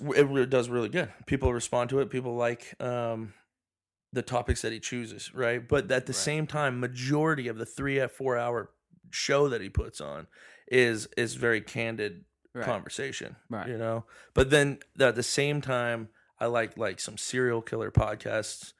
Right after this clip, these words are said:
Speaker 2: Right.
Speaker 1: where, uh, like, Sword and Scale or something like that, where there is a story,
Speaker 2: Mm-hmm.
Speaker 1: someone's telling the story and they're
Speaker 2: Mm-hmm.
Speaker 1: narrating it in a certain way. Um, but that's, yeah, I mean, there's different genres, just like there's different
Speaker 2: Yeah.
Speaker 1: genres of music, you know?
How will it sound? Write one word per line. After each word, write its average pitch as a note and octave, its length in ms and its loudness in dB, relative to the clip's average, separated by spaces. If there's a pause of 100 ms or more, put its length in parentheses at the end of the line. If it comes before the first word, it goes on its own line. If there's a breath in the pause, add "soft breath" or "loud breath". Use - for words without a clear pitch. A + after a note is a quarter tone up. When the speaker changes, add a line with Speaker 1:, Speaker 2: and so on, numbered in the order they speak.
Speaker 2:
Right. A#2+ 300 -2
Speaker 1:
where, A#2+ 400 4
uh, A#2 60 0
like, A#2+ 200 -4
Sword A#2+ 220 -2
and G#2+ 100 -8
Scale A#2 260 -4
or A2 100 -4
something G#2+ 240 -10
like G#2 160 -10
that, G#2+ 180 -4
where A2 260 -4
there A#2 200 4
is G#2+ 160 -4
a G2+ 100 -2
story, B2+ 640 -2 (400)
Speaker 2:
Mm-hmm. - 120 -10
Speaker 1:
someone's A#2 280 -2
telling B2+ 400 0
the B2+ 80 -2
story C3+ 420 2
and B2+ 100 0
they're A#2 80 -2
Speaker 2:
Mm-hmm. C3 100 2
Speaker 1:
narrating A#2+ 480 2
it B2 60 -4
in B2 100 -6
a B2 100 -4
certain B2+ 320 -6
way. C3 240 -4 (400 loud breath)
Um, B2 500 4
but C#3 140 -2
that's, D3+ 220 0
yeah, D#3 240 4
I A2+ 40 0
mean, B2 280 -2
there's B2+ 280 0
different B2 420 -2
genres, B2 440 0
just C#3 180 -4
like C#3+ 140 0
there's C3+ 140 0
different C#3 220 2
Speaker 2:
Yeah. C3 60 4
Speaker 1:
genres C#3 280 0
of C3 80 -4
music, F3 280 -4
you G#2+ 120 -14
know? B2 280 -4